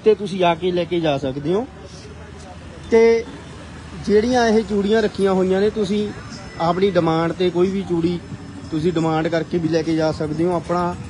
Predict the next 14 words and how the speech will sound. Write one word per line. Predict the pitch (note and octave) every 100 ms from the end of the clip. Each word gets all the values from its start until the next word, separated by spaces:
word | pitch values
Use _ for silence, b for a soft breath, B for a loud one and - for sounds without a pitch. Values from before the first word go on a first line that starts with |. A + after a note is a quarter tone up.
| - - -
ਇਹ | D#3
ਚੂੜਾ | D3+ F3 F#3 F#3
ਰੱਖਿਆ | D#3+ E3 D#3
ਹੋਇਆ | D3 D3 C#3+
ਵਾ, | D3 D#3 - -
ਜਿਹੜੀਆਂ | D3+ D#3+ F3
ਮੇਰੀਆਂ | F3 D#3+ E3
ਭੈਣਾਂ | E3 F3 D3+ D3+
ਦੇ | D3+ D#3 - - A#3 - G#3+ - - - - - - - - - - - - D3+
ਆਪਣੇ | D#3 F#3 E3+
ਆਪਣੇ | E3+ F3 E3 D#3+ C#3+ - - - - - - - G3
ਘਰਾਂ | F3+ E3+
ਦੇ | F3
ਵਿੱਚ | F3+ F#3 F#3